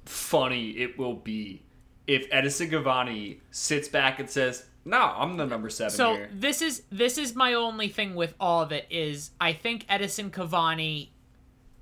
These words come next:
Speaker 2: he's a professional. At the end of the day, Edison Cavani is a big professional. He
Speaker 1: Is anyone? <laughs>
Speaker 2: Well, I think
Speaker 1: Like
Speaker 2: I, I think he is. I think,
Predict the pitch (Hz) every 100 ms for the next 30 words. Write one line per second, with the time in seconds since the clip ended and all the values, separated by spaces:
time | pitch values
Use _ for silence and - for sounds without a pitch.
0 | - 208 285 320 320 311 269 180 - 120
1 | - 202 233 254 262 240 226 202 214 208
2 | 226 208 208 196 180 175 175 165 180 170
3 | - 175 170 151 - 156 147 147 - -
4 | 170 165 160 156 160 151 147 156 214 240
5 | - - - - - 330 262 254 247 202
6 | - - - 190 175 165 175 170 156 -
7 | 117 127 - 165 170 180